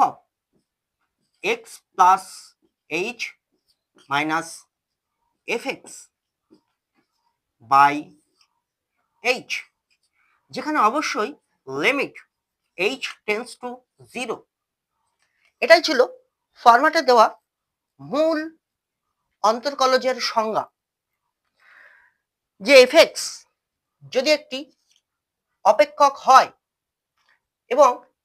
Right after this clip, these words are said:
এক্স একটি স্বাধীন চলরাশি হয়, তাহলে এফ এক্স অপেক্ষকের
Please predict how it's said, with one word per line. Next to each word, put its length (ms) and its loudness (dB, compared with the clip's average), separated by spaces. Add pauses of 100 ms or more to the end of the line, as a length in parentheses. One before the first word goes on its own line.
(220)
এক্স 180 -8 (120)
একটি 220 -10 (400)
স্বাধীন 380 -2
চলরাশি 480 0
হয়, 180 6 (600)
তাহলে 200 -4 (160)
এফ 100 2 (560)
এক্স 160 -6 (640)
অপেক্ষকের 560 0